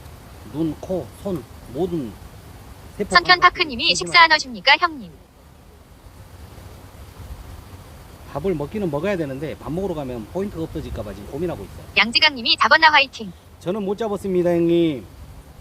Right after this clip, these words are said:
Speaker 1: 옆에 있는 동생이 잡아버렸습니다. 제가 집어 다시 캐버려 갖고. 그래도 자-, 나와서 다행이네요. 어차피 어복이 있는 사람이 잡더라고요.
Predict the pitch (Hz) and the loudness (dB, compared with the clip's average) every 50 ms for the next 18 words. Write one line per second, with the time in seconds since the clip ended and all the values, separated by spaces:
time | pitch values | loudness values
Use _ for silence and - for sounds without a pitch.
0 | - - - - - - - - - - 135 156 160 - 202 202 196 185 175 160 | -20 -20 -20 -20 -20 -20 -20 -20 -12 -6 -2 -2 -2 2 4 4 4 4 2 2
1 | - 147 160 165 160 190 196 185 175 131 131 143 151 165 151 156 143 - 135 131 | 2 0 0 0 2 2 2 2 2 2 0 -4 -4 -4 -4 -4 -8 -8 -8 -8
2 | 127 120 - - 139 123 - - - 139 143 131 131 151 151 143 - - 135 - | -8 -8 -8 -8 -8 -8 -8 -10 -10 -8 -8 -6 -6 -6 -6 -8 -10 -12 -12 -10
3 | 113 107 92 98 90 - - 85 82 - - - - - - - - - - - | -10 -10 -10 -10 -12 -12 -14 -18 -18 -18 -20 -20 -20 -20 -20 -20 -20 -20 -18 -16
4 | - - - 160 170 160 139 - - 131 120 113 113 127 139 170 175 156 156 123 | -8 -2 2 2 2 2 0 -4 -6 -12 -10 -6 -2 2 2 2 2 0 -2 -4
5 | 120 123 135 131 123 101 92 87 82 - - - - - - - - - - - | -4 -6 -6 -6 -8 -10 -10 -12 -14 -16 -20 -20 -20 -20 -20 -20 -20 -20 -20 -20
6 | - - - - - - - - - - - - - - - - - - - - | -20 -20 -20 -20 -20 -20 -18 -18 -18 -20 -20 -20 -20 -20 -20 -20 -20 -20 -20 -18
7 | - - - - - - - - - - - - - - - - 98 113 117 - | -18 -18 -20 -20 -20 -18 -18 -18 -18 -18 -18 -18 -18 -16 -14 -12 -12 -12 -10 -6
8 | - 190 185 - - 156 170 170 131 - - - - - - - - - - - | -6 -6 -6 -4 -4 -4 -4 -4 -4 -8 -12 -16 -20 -20 -20 -20 -20 -18 -18 -20
9 | - - - - - - - - - - - - - - - - - - - - | -20 -18 -18 -18 -18 -18 -18 -16 -16 -16 -16 -16 -16 -16 -16 -18 -18 -20 -20 -20
10 | - - - - - - - - - - - 113 123 151 185 175 151 139 131 147 | -20 -20 -20 -20 -20 -20 -20 -20 -18 -12 -10 -8 -4 -2 -2 -2 -2 -2 -2 -2
11 | 151 151 180 196 185 139 104 92 92 - - - 170 117 90 90 | -2 -2 -2 -2 -2 -4 -6 -8 -12 -8 -6 -6 -6 -6 -8 -14